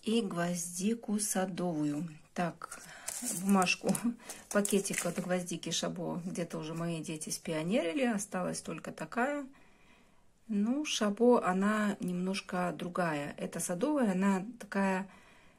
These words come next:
которая растет на улице, не боится морозов. И видите, вот ее разные расцветки есть. И она у меня взошла вот так.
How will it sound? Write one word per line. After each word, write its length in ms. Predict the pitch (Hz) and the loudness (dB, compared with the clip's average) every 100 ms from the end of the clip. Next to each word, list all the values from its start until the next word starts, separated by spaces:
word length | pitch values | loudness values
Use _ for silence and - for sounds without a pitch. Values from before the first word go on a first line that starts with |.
| - | -14
которая 340 | 202 202 196 | -2 4 4
растет 340 | 185 185 180 | 4 2 0
на 120 | 185 185 | 2 4
улице, 360 | 277 294 - | 4 2 2
не 100 | 190 | 0
боится 420 | 180 190 208 - | 4 4 4 2
морозов. 640 | 180 170 190 262 240 214 202 | 0 0 0 0 0 0 0
И 240 | 190 175 175 | -2 -4 -2
видите, 360 | 196 185 - | -4 -4 -6
вот 200 | 151 156 | -6 -6
ее 160 | 170 170 | -4 -2
разные 400 | 170 165 160 156 | 0 -2 -4 -6
расцветки 600 | 160 - - - - 233 | -6 -6 -4 -6 -2 0
есть. 280 | 226 214 - - - - - - | 0 -2 -8 -18 -20 -20 -18 -10
И 140 | 170 190 | -4 0
она 260 | 196 226 | 2 4
у 40 | 220 | 4
меня 240 | 196 202 | 4 4
взошла 420 | 196 190 - 202 | 2 -2 0 2
вот 160 | 185 190 | 2 -2
так. 340 | - 156 147 | -2 -4 -4